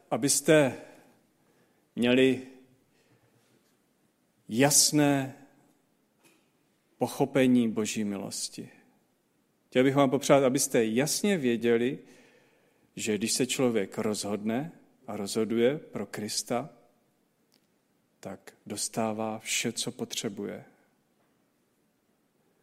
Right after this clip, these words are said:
Bez Krista je každý člověk zcela ztracen.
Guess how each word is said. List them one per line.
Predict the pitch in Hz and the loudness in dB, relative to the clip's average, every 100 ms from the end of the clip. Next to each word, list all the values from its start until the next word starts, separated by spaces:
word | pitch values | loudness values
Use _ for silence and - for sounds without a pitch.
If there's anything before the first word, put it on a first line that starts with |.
| _ | _
Bez | - 117 - | -2 0 2
Krista | 156 151 - 160 147 151 - | 2 2 2 2 2 -2 -10
je | 107 | -8
každý | - 113 117 | -6 -6 -6
člověk | 117 - 117 113 110 | -6 -4 -2 -2 -4
zcela | - - 110 | -8 -8 -8
ztracen. | 107 - 123 123 - 98 95 | -8 -6 -6 -4 -6 -8 -12